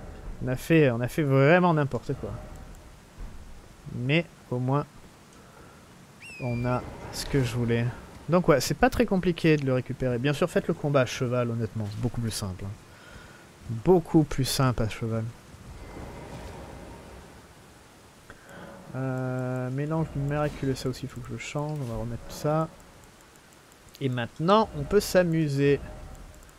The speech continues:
Donc ça, ça prend le pas du chevalier limier. Ça peut le prendre. Donc après, vous avez le choix en plus. C'est, ce qui est bien, c'est quand c'est neutre comme ça, vous pouvez mettre ce que vous voulez. S-, la glace, le sang, le poison.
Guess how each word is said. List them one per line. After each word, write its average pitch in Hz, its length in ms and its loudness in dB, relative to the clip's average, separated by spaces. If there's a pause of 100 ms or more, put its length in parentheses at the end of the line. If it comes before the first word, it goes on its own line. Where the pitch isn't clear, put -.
(800)
Donc 113 200 -8
ça, 190 440 4
ça - 220 -2
prend 180 440 4 (200)
le 117 100 -4
pas 175 260 6
du 143 120 2
chevalier 170 500 4
limier. 156 460 4
Ça - 160 -2
peut - 180 6
le 160 80 4
prendre. 139 580 4 (560)
Donc 170 140 4
après, 196 200 6
vous 294 100 4
avez 220 140 8
le 185 60 2
choix 208 200 6
en 170 60 4
plus. 151 280 -2
C'est, 143 260 2
ce - 80 -6
qui - 120 2
est - 20 6
bien, 160 160 6
c'est - 120 2
quand 165 140 0
c'est 147 180 4
neutre 127 400 2
comme 135 160 0
ça, 123 140 0
vous 113 60 0
pouvez 127 180 0
mettre 151 220 0
ce - 160 -10
que 147 60 4
vous 135 80 6
voulez. 127 160 2
S-, - 340 -6 (180)
la 123 140 2
glace, 127 380 6
le 117 80 0
sang, 123 320 -2
le 123 80 2
poison. 113 400 -2